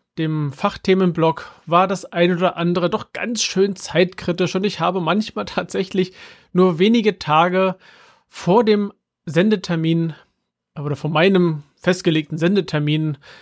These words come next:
eine Folge fertig bekommen. Teilweise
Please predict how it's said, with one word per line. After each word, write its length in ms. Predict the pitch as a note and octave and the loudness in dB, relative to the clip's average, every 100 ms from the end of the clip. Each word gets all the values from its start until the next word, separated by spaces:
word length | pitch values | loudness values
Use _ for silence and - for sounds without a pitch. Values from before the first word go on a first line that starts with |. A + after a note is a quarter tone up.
| - _ - | -20 _ -2
eine 180 | E3 | 0
Folge 320 | F3+ D#3 E3 F#3+ | 0 0 2 0
fertig 360 | - D3 D3 | -2 -6 -6
bekommen. 440 | - C#3+ D3 C#3+ C#3+ _ _ _ _ _ - _ _ _ _ _ _ _ | -12 -14 -14 -16 -20 _ _ _ _ _ -20 _ _ _ _ _ _ _
Teilweise 640 | D#3+ F#3 F#3+ F3+ F#3+ F3+ | 0 4 4 4 4 2